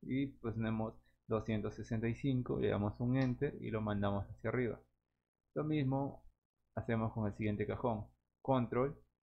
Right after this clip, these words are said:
seleccionamos y lo mandamos doscientos sesenta y cinco hacia arriba. Y listo, ¿no? Mm, prácticamente ahora <laughs> no ha afectado en nada a nuestro cajón. Esa es la forma de usar,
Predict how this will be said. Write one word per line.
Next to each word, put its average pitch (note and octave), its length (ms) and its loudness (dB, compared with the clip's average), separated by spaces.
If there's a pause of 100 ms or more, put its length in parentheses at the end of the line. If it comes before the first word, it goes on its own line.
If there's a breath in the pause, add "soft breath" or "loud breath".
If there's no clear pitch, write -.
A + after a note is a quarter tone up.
(400)
seleccionamos B2 880 -2
y C#3 100 -2
lo B2+ 120 2
mandamos A2 480 0
doscientos G2+ 400 -4
sesenta G2 360 -8
y F#2 80 -8
cinco G2+ 280 -6
hacia A#2 180 -4
arriba. B2+ 320 0 (800)
Y C#3+ 80 0
listo, C#3 320 4
¿no? C3+ 260 -4
Mm, - 420 -8
prácticamente B2 580 2
ahora A#2 460 6
<laughs> - 60 -10
no B2 100 2
ha - 40 4
afectado A2+ 480 4
en A2+ 80 0
nada A2 480 0
a G2+ 120 -2
nuestro G2 320 -6
cajón. G#2 240 -8 (720 soft breath)
Esa F3 440 2
es E3+ 180 0
la B2+ 140 4
forma C3+ 300 2
de B2 120 4
usar, A#2 320 2